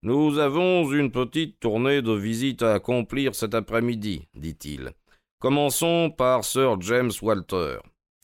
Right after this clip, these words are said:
Le célèbre fonctionnaire habitait une belle villa dont les pelouses descendaient jusqu'à la Tamise. Quand nous y arrivâmes, le brouillard se levait et un maigre soleil perçait l'humidité.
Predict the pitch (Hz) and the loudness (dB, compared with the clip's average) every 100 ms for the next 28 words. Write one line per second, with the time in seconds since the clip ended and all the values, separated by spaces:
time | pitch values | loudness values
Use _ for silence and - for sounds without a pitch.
0 | _ - 113 104 - 127 147 110 101 90 | _ 0 2 4 2 2 2 0 0 -2
1 | - 80 101 113 - - _ - 120 127 | -2 -2 0 0 -2 -12 _ -2 -2 0
2 | 131 170 120 107 131 135 104 104 123 120 | -2 0 2 2 4 2 2 2 2 2
3 | 98 87 95 107 107 87 92 87 87 90 | 0 -2 -2 0 0 0 0 0 0 0
4 | 82 - 85 80 85 82 71 64 58 - | -2 -4 -2 -2 -2 -4 -6 -10 -14 -16
5 | _ _ _ _ 98 98 95 92 82 87 | _ _ _ _ -2 0 0 0 0 0
6 | 78 80 76 104 98 98 - - _ - | 0 -2 0 2 2 0 -4 -14 _ -2
7 | 104 98 104 120 120 104 - 95 90 80 | 0 2 2 2 2 0 0 0 0 2
8 | 104 95 - _ - 113 123 131 135 143 | 0 0 -8 _ -4 0 2 2 2 0
9 | 120 107 110 107 104 107 107 95 104 90 | 0 0 0 2 4 4 2 2 -2 0
10 | - 98 90 85 80 76 - - 60 | 0 2 2 0 -4 -8 -12 -16 -16